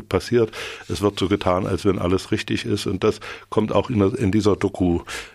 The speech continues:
äh, wieder so zum Ausdruck. Und, äh, das ist dann ein bisschen bedrückend. Also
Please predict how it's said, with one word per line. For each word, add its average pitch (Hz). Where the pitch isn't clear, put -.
äh, 98
wieder 104
so 98
zum 101
Ausdruck. -
Und, 104
äh, 104
das 120
ist -
dann 117
ein 110
bisschen 123
bedrückend. 110
Also 101